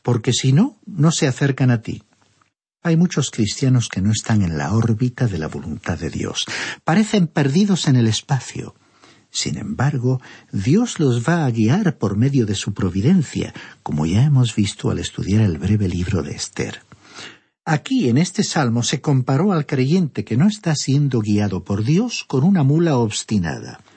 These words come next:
Estos animales son tercos y uno los tiene que guiar. Nosotros, por lo general, somos así. Por tal motivo, dice aquí que no seamos como el mulo o el caballo,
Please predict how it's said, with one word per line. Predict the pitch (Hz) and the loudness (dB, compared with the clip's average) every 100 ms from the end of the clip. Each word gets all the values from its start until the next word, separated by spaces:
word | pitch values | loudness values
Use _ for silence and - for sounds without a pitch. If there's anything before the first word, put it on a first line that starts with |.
| _ _ _ _ - | _ _ _ _ -10
Estos | - - 104 | -8 -4 -2
animales | 82 78 - 101 143 | -2 -4 -4 -2 -2
son | - 147 156 | 0 0 0
tercos | 110 151 147 - - - - | 0 0 -2 -4 -10 -6 -6
y | - | -4
uno | 85 113 | 0 2
los | 123 - | 2 -2
tiene | - 90 80 | -4 -4 -4
que | - | -4
guiar. | 71 107 160 - - - _ - - - - - | 0 2 0 -2 -12 -20 _ -20 -18 -18 -6 0
Nosotros, | 160 - 226 214 175 - | 2 2 0 0 -2 -2
por | - 127 | -2 0
lo | 127 | 2
general, | 139 127 147 185 | 4 4 4 0
somos | - 151 135 120 | 0 0 0 0
así. | 123 - 101 - _ _ _ _ _ _ - | -2 -4 -8 -12 _ _ _ _ _ _ -2
Por | 143 143 | 0 0
tal | - 285 240 | 0 0 2
motivo, | 151 - 139 87 92 | 2 0 -2 0 -2
dice | 165 - 156 | -2 -2 -2
aquí | 127 - 175 | -2 -2 -2
que | - 107 | 0 0
no | 165 | 0
seamos | - 139 131 139 131 | 0 0 2 2 0
como | - 110 95 87 | 0 0 0 0
el | 95 | 2
mulo | 123 208 220 | 4 4 4
o | 233 117 110 | 2 0 0
el | 104 | 0
caballo, | 104 104 185 143 78 - | -2 -2 0 -2 -6 -8